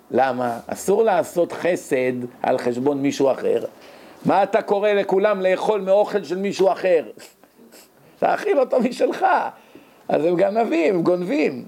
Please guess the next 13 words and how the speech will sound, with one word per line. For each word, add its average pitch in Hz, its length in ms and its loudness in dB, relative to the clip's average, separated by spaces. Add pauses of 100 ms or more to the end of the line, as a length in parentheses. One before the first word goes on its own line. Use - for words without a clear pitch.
(140)
כל 127 240 2
החיים 175 440 0
שלהם 175 300 2
אוכלים 175 320 0
גזל. 139 500 0 (800)
אז 110 120 -2
עכשיו 180 340 2
אתה 175 160 0
גם 156 180 0
מביא 156 220 2
עוד 180 120 2
אחרים 165 340 -2
שיגנבו, 156 720 2